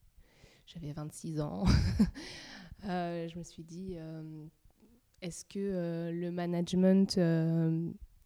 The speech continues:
est-ce c'est quelque chose qui pourrait me convenir ou pas du tout ? » Parce que, euh, de passer de, de,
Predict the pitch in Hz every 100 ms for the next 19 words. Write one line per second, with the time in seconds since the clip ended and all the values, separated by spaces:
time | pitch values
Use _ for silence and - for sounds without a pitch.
0 | - - 180 - 165 165 - 170 180 175
1 | - 170 170 175 180 185 190 175 170 170
2 | 175 214 175 - - 170 160 156 160 160
3 | 165 165 165 - 196 170 165 160 160 160
4 | - - - - - 160 160 156 156 147
5 | 143